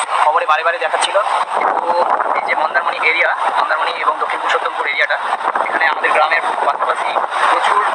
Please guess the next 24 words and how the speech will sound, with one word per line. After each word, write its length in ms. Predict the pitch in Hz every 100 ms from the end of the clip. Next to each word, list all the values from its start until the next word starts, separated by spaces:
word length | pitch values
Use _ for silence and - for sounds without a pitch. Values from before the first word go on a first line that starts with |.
| -
ক্ষয়ক্ষতি 360 | - - -
তো 80 | -
হয়েছিল 300 | - - 196
জলের 300 | - - 190
কারণে, 220 | 180 170 175 - - - - -
ইয়াস 140 | -
ঝড়ে। 260 | - - - - - - - - - - - - - - -
এর 200 | - - - - - - -
এখনো 240 | - 175
ছবি, 320 | 170 165 - -
ছবি 200 | - -
সব 200 | 190 185 -
পুরো 140 | 180
স্পষ্ট 380 | - 160 160 185 202 - - -
এবং 300 | - 175 175 170 -
সব 180 | 165 180 175
জায়গাতেই 460 | 165 165 175 190 160 - - - - - - - - - -
স্পষ্ট 340 | - 151 -
ছবি 240 | - - -
দেখা 180 | 151
যাচ্ছে। 260 | 156 147 - - - - - - - - -
এবং 240 | 220 180 - - - - - -
এখানে 480 | - 196 196 196 196
পাশাপাশি 420 | - - 180 -